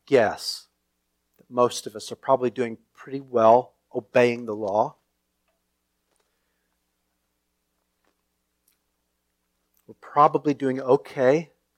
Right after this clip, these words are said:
in these, this outward visible thing of being subject to the governing authorities.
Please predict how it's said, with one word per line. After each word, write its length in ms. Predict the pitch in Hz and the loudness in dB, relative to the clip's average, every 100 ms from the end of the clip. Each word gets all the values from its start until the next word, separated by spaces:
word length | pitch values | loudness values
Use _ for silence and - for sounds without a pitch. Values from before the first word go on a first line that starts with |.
| _ _ _ _ _ _ _ | _ _ _ _ _ _ _
in 120 | 107 | -20
these, 220 | 110 104 - | -20 -20 -20
this 240 | 117 101 143 _ - | -16 -14 -14 _ 0
outward 340 | 131 147 123 | 0 0 -4
visible 460 | 101 131 135 139 135 | 0 0 2 0 0
thing 300 | - 131 131 | 0 0 0
of 120 | - | -4
being 200 | 117 113 | -8 -8
subject 680 | - - 120 - 135 131 - | -8 -2 0 0 -4 -6 -6
to 80 | |
the 100 | 135 | -6
governing 380 | 120 117 123 127 | 2 2 2 -8
authorities. 680 | 123 - 117 117 117 - | -10 -2 0 2 0 -8